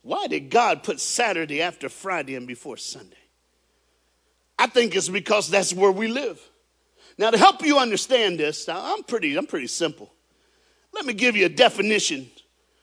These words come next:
of Silent Saturday. Now, I need your help, all right?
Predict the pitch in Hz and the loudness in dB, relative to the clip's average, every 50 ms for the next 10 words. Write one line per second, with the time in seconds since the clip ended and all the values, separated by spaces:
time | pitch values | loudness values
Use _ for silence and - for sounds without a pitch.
0 | _ _ _ _ _ 135 135 - - 214 185 160 156 147 139 - 180 160 143 120 | _ _ _ _ _ -6 -4 -2 0 2 2 2 0 -2 -4 -2 -2 -2 -2 -4
1 | 110 98 - - _ _ _ _ _ _ _ _ _ _ _ _ _ - 147 170 | -8 -14 -20 -20 _ _ _ _ _ _ _ _ _ _ _ _ _ -6 -4 -2
2 | 202 226 226 196 170 214 208 214 175 - - 139 147 160 160 160 156 143 | 0 0 -2 0 0 2 4 4 2 2 0 -4 -2 -2 -2 -2 -4 -8